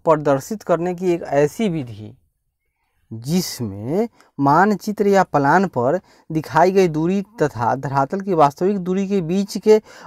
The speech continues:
अनुपात को भिन्न के द्वारा प्रदर्शित किया जाता है, वही क्या कहेगा, निरूपक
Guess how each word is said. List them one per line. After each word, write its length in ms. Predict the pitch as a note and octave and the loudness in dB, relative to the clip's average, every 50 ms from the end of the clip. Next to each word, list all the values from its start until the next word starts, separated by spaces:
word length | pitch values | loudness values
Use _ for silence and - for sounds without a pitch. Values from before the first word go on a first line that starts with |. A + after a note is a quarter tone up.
| - - | -4 -2
अनुपात 600 | D3+ D3+ D#3+ D#3 D3 - E3+ F3 F#3+ F#3+ - - | 0 0 0 -2 0 4 6 6 6 6 4 -4
को 320 | - - C#3 D3 E3+ G3+ - - _ _ _ _ _ _ _ _ _ _ _ _ | -6 -4 -2 -2 -2 -2 -4 -8 _ _ _ _ _ _ _ _ _ _ _ _
भिन्न 340 | D#3 C#3+ B2+ D3+ G3 G3+ G3 | -8 -6 0 2 2 2 2
के 120 | - F3+ | 2 0
द्वारा 400 | D#3 C#3+ B2+ A#2 B2 C#3+ F3 A3 - _ _ _ _ _ | 0 0 0 0 2 2 0 0 -2 _ _ _ _ _
प्रदर्शित 640 | D3 C#3 B2+ B2 B2 A#2+ A2+ - - F#3 A3 - _ _ _ _ _ _ _ - | -2 -2 -2 -2 -4 -4 -6 -4 -6 -6 -6 -6 _ _ _ _ _ _ _ -12
किया 220 | - D#3+ D3+ B2 | -4 0 0 0
जाता 280 | A2 A2+ A2 - - G2+ | 0 -2 -8 -12 -12 -14
है, 220 | G2 F#2+ A#2 B2 - _ _ - | -14 -14 -16 -18 -18 _ _ -8
वही 180 | B2+ B2 C#3+ | -6 -6 -6
क्या 180 | C#3+ - D#3+ D#3 | -2 0 0 0
कहेगा, 400 | D#3 D3+ D3 D#3 D3+ D#3 F#3 A3+ | 0 -2 -2 -2 -2 0 0 -2
निरूपक 720 | A#3+ G3 D3 C#3+ C#3+ C#3+ C#3+ C3+ B2+ B2 - E3 F#3+ G#3+ | -2 -4 -4 -4 -2 -2 -2 -4 -6 -6 -6 -6 -6 -6